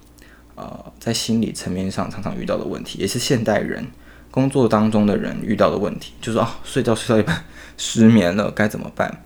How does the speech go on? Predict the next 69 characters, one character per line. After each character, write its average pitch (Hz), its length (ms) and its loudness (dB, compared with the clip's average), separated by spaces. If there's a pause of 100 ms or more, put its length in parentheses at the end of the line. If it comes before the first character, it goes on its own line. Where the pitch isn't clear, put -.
(220)
或 113 120 4
者 110 40 2
是 131 60 -2
我 110 120 0
做 117 200 4
了 104 60 4
这 113 60 2
个 110 60 2
梦 104 240 4
是 113 140 -8
什 - 120 -10
么 - 60 -10
意 - 180 -6
思？ - 180 -8
因 123 100 4
为 113 60 6
我 107 60 6
有 87 60 2
很 - 180 -2
多 98 160 -2
朋 - 240 -6
友 85 180 -4 (380)
会 120 140 2
跟 110 120 4
我 107 80 6
讨 - 220 0
论 95 160 2
梦 95 260 4
里 - 60 -2
面 90 160 2
的 - 180 0 (320)
事 - 200 -2
情， - 280 -4
然 - 80 -6
后 98 140 0
我 - 100 0
觉 71 120 -4
得 - 60 -4
蛮 - 140 -2
好 - 160 -8
笑 - 280 -2
的。 - 100 -12 (380)
那 107 120 -2
我 95 120 2
们 95 180 0
会 113 160 2
从， 98 400 -2 (360)
呃， - 320 -10
梦 123 380 4
跟 101 220 2
失 - 300 0
眠 104 280 2
这 98 120 -2
边 95 180 2
去 101 160 -2
做 - 220 0
一 - 20 2
些 - 300 -2 (340)
更 139 160 4
深 120 180 4
入 110 120 4
的 98 100 -2
讨 - 200 -8
论。 - 260 -6
所 113 120 -2
以 101 80 2
第 143 140 -6
三 139 460 -2
集， 92 480 -4